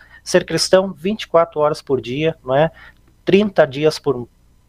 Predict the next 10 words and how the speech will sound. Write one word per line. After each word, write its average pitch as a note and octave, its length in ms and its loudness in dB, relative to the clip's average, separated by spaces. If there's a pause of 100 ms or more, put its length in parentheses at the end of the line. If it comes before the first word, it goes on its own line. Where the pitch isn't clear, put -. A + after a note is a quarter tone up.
(120)
por C3+ 160 2
mês, D3+ 400 2
né? C#3+ 160 0
O D#3+ 220 4
ano F#3 200 2
todo, E3+ 380 0
a D3 40 -2
cada F#3+ 260 0
instante, E3 560 -4 (100)
né? C#3+ 100 -10